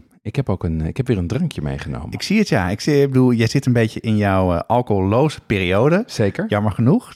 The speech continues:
Speaker 2: Maar nu begin ik een beetje blij te worden, want ik zie hier een soort van cocktail voor me staan. Dus
Speaker 1: En, en
Speaker 2: maar
Speaker 1: waar doet dit
Speaker 2: ergens
Speaker 1: jou aan denken,
Speaker 2: doet
Speaker 1: Jonas?
Speaker 2: mij aan een Negroni denken, Jeroen.
Speaker 1: Ja, dat is heel goed. En dit is een no-groni.
Speaker 2: Dat dacht ik al, ja.
Speaker 1: Ja. <laughs>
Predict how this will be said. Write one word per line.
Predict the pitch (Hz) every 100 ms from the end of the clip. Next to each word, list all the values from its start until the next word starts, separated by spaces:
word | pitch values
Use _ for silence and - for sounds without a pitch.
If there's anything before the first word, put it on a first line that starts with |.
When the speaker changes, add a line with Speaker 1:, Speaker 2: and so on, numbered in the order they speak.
| -
Speaker 2:
Maar | 117 117
nu | 127 147
begin | 135 131 135 127
ik | 110
een |
beetje | 113 113 113 107
blij | 95 127
te | 147
worden, | 87 92
want | 120 117
ik | -
zie | - 110
hier | 78 80 127
een |
soort | 117 -
van | 101 -
cocktail | - - 147 101
voor | 98
me | 82
staan. | - 76 80
Dus | 85 - _ - - -
Speaker 1:
En, | 120 117
en | 135 120
Speaker 2:
maar |
Speaker 1:
waar | 143
doet | 151
dit | 160
Speaker 2:
ergens | 165 147
Speaker 1:
jou | 151 135
aan | 131
denken, | 185 160 95
Speaker 2:
doet | 87
Speaker 1:
Jonas? | 92 76
Speaker 2:
mij | 69
aan | 73
een | 85 87
Negroni | 95 95 98 127 170
denken, | 120 90 69
Jeroen. | 73 67 73
Speaker 1:
Ja, | 101 104 92 - 107
dat | 104 95
is | 82
heel | 92
goed. | 87 127 -
En | 101 95
dit | 104 -
is | 135
een | 127 -
no-groni. | 110 170 180 104 101 82 82 76
Speaker 2:
Dat | -
dacht | 90 -
ik | 104 90
al, | 85
ja. | 123 107 -
Speaker 1:
Ja. | - - - _ - -
<laughs> | - - 185 190 170